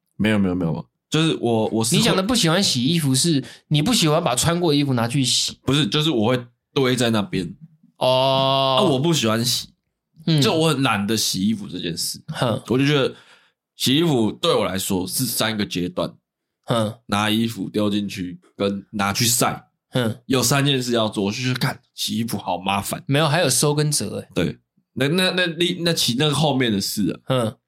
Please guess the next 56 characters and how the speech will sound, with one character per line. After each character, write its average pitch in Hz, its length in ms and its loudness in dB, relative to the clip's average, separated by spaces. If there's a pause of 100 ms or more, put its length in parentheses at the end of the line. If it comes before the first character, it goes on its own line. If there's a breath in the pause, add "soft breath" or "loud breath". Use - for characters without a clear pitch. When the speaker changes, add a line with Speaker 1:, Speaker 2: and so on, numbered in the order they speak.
(100)
Speaker 1:
然 175 100 2
后 220 60 4
以 190 40 2
前 110 240 2
我 104 100 0
们 101 440 -4
大 139 200 2
学 113 80 0
的 101 100 0
时 95 240 -6
候 90 240 -4 (480 soft breath)
住 156 240 0
的 107 120 2
那 113 100 0
种 104 160 0
宿 107 300 0
舍， 104 200 0
通 156 240 -2
常 98 320 -4 (200)
你 120 140 0
不 120 160 0
会 147 120 2
有 104 140 0
自 - 160 -2
己 104 100 2
的 95 100 0
洗 - 220 -6
衣 87 160 -8
机。 - 280 -10 (600 loud breath)
Speaker 2:
共 175 180 2
用 143 200 2
的。 110 260 -2
Speaker 1:
对， 107 140 2
通 170 180 0
常 139 120 2
会 139 80 0
放 135 180 0
在 139 80 2
一 135 80 2
楼 90 180 0
共 92 300 -4
用。 76 200 -6 (100)
Speaker 2:
对。 117 300 0 (140)
Speaker 1:
然 123 140 -2
后 165 80 2
那 202 80 2
时 180 100 0
候 170 80 4
我 131 60 4
就 143 80 2
住 147 220 2
比 101 80 0
较 113 120 2
高 104 220 -2
层 85 220 -6
楼。 - 140 -18